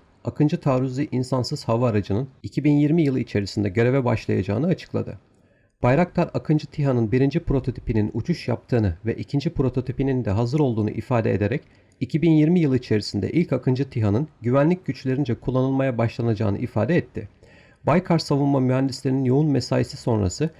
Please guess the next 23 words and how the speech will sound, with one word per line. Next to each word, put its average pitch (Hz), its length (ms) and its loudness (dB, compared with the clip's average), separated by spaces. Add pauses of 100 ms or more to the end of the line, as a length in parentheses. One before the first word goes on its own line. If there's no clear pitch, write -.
(200)
taktik 131 380 -2
insansız 139 560 -2
hava 139 260 2
aracı 107 280 2
Akıncı 151 380 0
tihan'ın 113 420 0 (340)
ilk 190 240 0
prototipi 131 520 0
uçuşunu 120 540 -4
Aralık 135 300 0
iki 143 200 -4
bin 147 60 0
on 143 140 2
dokuzda 127 320 -4
gerçekleştirmişti. 123 1040 -4 (1400)
Mayıs 151 360 2
iki 143 220 -4
bin 156 100 4
yirmide 127 460 2 (180)
Ukrayna'da 160 480 2
faaliyet 139 480 0
gösteren 104 480 0
National 151 400 2